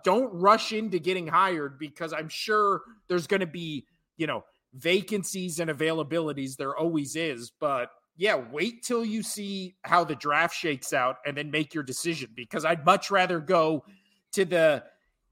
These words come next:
Houston Rockets if they get Wembanyama than go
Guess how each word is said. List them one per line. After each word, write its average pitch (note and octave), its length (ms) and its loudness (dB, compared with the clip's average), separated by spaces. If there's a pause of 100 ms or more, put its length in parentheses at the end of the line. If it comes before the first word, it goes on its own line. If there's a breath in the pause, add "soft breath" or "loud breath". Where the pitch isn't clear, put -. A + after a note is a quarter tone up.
(800)
Houston A3+ 400 2
Rockets E3+ 540 4
if E3 140 -4
they E3 120 0
get D#3 380 0
Wembanyama D#3+ 960 0
than D3+ 220 -6
go D#3 280 -2